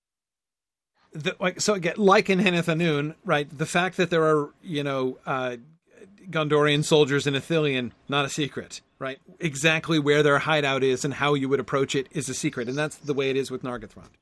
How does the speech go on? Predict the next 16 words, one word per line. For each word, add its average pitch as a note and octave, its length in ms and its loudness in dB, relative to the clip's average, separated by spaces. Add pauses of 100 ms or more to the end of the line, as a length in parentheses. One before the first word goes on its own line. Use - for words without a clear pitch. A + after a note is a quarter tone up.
(160)
right? A#2+ 200 -14 (640)
Okay, B2 220 -8
so D#3+ 220 2
Nargothrond, F3 600 2
the D3 100 4
existence F#3+ 480 2
of F#3+ 80 4
Nargothrond D#3+ 440 4
is C#3 100 2
an D3 60 2
open D#3 300 4
secret. B2+ 480 -4 (540)
The C#3 100 -4
existence D3 460 0
of C3 120 0
Gondolin C3+ 600 0